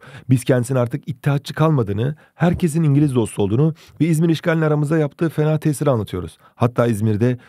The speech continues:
Yunanlar tarafından kocası, çocuğu öldürülmüş, kendi yaralanmış kibar bir kadının burada bulunduğunu söyledik. Burada toplanacağız. Ayşe Hanım ona gördüklerini anlatacak." Şimdi burada arkadaşlar romanda milli mücadele yılları konu edilmiş. Ayrıca sade, anlaşılır bir dil kullanılmış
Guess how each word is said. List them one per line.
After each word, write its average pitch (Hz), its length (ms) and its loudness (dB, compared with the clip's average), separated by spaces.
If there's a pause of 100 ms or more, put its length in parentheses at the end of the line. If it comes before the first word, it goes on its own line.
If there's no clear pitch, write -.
(140)
Yunanlar 135 400 2
tarafından 131 440 -2
kocası, 123 460 -2
çocuğu 123 280 0
öldürülmüş, 104 480 -2 (340)
kendi 135 260 4
yaralanmış 135 400 0
kibar 143 360 0
bir 113 60 -2
kadının 123 320 0
burada 127 220 0
bulunduğunu 113 340 -2
söyledik. 90 380 -8 (240)
Burada 139 240 4
toplanacağız. 95 640 -6 (300)
Ayşe 113 280 0
Hanım 139 260 0 (300)
ona 113 360 0 (120)
gördüklerini 101 440 -2
anlatacak." - 400 -12 (540)
Şimdi 104 340 -2 (440)
burada 175 320 2
arkadaşlar 110 400 -2
romanda 156 500 2 (300)
milli 131 400 2
mücadele 123 400 0
yılları 104 240 0
konu 92 180 -4
edilmiş. 85 500 -10 (540)
Ayrıca 175 600 2
sade, 127 500 -2
anlaşılır 107 420 -2
bir 143 120 2
dil 151 100 -2
kullanılmış 156 560 -2